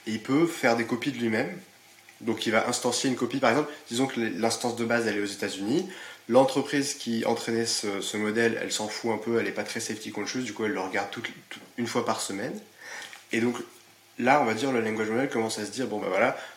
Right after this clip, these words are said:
on va essayer de, mon objectif, donc c'est toujours maximiser ma quantité de, d'argent dans un compte en banque.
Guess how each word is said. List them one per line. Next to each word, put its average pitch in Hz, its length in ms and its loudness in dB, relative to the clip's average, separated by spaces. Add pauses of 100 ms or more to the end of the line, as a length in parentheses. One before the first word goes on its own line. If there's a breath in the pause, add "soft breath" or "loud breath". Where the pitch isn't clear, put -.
(120 loud breath)
on 101 60 -2
va 107 120 2
essayer 120 320 2
de, 98 300 -2 (100)
mon 120 220 4
objectif, 127 420 2
donc 104 140 -6
c'est - 120 -12
toujours 117 420 -2 (220)
maximiser 113 500 0
ma 107 100 2
quantité 107 440 -8
de, 95 260 -6 (440 loud breath)
d'argent 113 460 4
dans 101 200 -2
un 92 40 -4
compte 98 220 -10
en 95 60 -2
banque. 143 300 -2